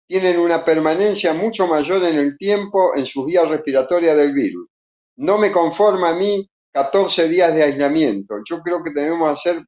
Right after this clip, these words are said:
si es posible, veintiún días de aislamiento. Además, bien lo que usted dice, Víctor, si yo tengo el test rápido negativo, no significa que eso me autoriza para salir a la calle.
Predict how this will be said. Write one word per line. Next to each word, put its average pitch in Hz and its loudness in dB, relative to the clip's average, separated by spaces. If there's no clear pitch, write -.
si - -2
es 202 0
posible, 185 0
veintiún 147 0
días 156 2
de 139 0
aislamiento. 123 -6
Además, 160 0
bien 202 2
lo 180 2
que 156 -2
usted 175 -2
dice, 165 -4
Víctor, 170 -4
si 160 -6
yo 240 2
tengo 127 2
el 131 -4
test 220 2
rápido 135 0
negativo, 175 0
no 202 0
significa 190 -2
que 185 0
eso 190 -2
me 175 0
autoriza 180 2
para 156 2
salir 170 0
a 175 6
la 156 2
calle. 135 0